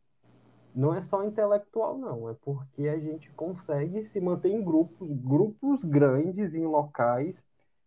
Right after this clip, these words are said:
e manter o equilíbrio. A gente consegue ser bem flexível, tá bom? Então, se a gente imagina vocês pegarem vários macacos, jogar no, no auditório, então o negócio ele fica bem tenebroso, né?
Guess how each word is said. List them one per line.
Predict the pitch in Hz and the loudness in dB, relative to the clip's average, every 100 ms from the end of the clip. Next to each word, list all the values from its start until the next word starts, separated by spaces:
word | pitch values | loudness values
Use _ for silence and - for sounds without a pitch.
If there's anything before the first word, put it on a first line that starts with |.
| _ | _
e | 165 | 0
manter | 185 208 214 | 4 4 6
o | 214 | 4
equilíbrio. | 220 247 247 196 180 | 2 -4 -4 -4 -8
A | 170 | -12
gente | 156 | -12
consegue | 175 151 170 170 | -12 -6 -6 -4
ser | - 180 | -2 0
bem | 147 214 | 2 0
flexível, | - 220 - - 135 113 110 - _ _ _ _ - | -4 -14 -14 -8 -6 -6 -12 -20 _ _ _ _ -8
tá | |
bom? | 113 185 | -6 -4
Então, | 233 | -6
se | 202 | -4
a | 180 | -6
gente | 147 | -4
imagina | 170 170 156 151 | -2 -2 0 0
vocês | 135 139 | 0 0
pegarem | 147 139 135 139 139 139 - _ _ - | 2 2 2 0 -2 -6 -14 _ _ -2
vários | 123 202 226 | 2 2 2
macacos, | 233 208 160 190 247 214 | -2 -2 -4 -4 -8 -8
jogar | 139 139 143 135 147 196 | 0 4 4 4 2 2
no, | 208 180 165 147 131 135 - _ | 2 2 2 2 0 -4 -14 _
no | 135 | 0
auditório, | 135 135 131 143 139 123 156 139 - _ _ _ _ _ _ _ | 4 4 2 0 2 2 2 0 -6 _ _ _ _ _ _ _
então | - | -2
o | 135 | 2
negócio | 151 147 151 | 4 4 4
ele | 175 | 0
fica | 180 185 180 | 0 0 2
bem | 160 | 4
tenebroso, | 160 233 220 170 113 113 | 4 2 2 2 2 -2
né? | 120 | -4